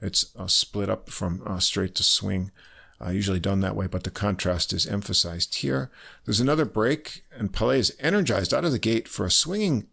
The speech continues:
solo with lots of motion in his lines. He squeezes out some higher register ideas in this one, uh, has some nicely modulating rhythmic figures too. Uh, Faber swings hard on the piano solo with some punctuated driving chords.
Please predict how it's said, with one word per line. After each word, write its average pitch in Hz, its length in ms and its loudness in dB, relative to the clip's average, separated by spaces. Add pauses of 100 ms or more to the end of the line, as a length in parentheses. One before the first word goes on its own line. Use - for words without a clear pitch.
(120)
solo 135 600 2
with 120 160 -2
lots 120 200 2
of 92 120 -4
motion 110 420 2
in 92 100 0
his 87 200 0
lines. 117 420 0 (380)
He 143 120 0
squeezes 214 720 4
out 107 220 2
some 98 180 2
higher 135 340 2
register 135 480 2
ideas 107 460 2
in 104 140 2
this 147 180 2
one, 117 220 0 (420)
uh, 110 220 0
has 135 160 2
some 107 200 2
nicely 117 540 2
modulating 104 800 2
rhythmic 104 460 0
figures 92 580 2
too. 104 440 0 (440)
Uh, 98 100 -8
Faber 135 340 2
swings 120 380 2
hard 123 500 0 (100)
on 92 160 0
the 85 60 -6
piano 117 420 0
solo 120 480 0 (320)
with 101 140 0
some 92 220 0
punctuated 110 640 0
driving 92 400 0
chords. 147 600 0